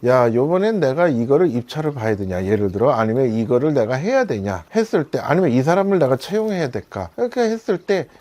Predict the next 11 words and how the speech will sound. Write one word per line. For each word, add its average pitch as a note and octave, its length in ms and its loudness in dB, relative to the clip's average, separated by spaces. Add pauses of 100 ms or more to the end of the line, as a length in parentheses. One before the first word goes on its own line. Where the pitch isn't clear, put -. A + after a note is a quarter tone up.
(140)
그냥 A3 240 0
그거에 G3+ 380 2
대해서, F3 320 0
"아, D#3 280 2
이거, F#3+ 440 0
이 A#2+ 140 -2
사람은 E3 380 -2
내가 C3 280 -2
필요하니까 F#3 800 -4 (320)
약간 F3 340 -2
지금 D#3+ 340 -4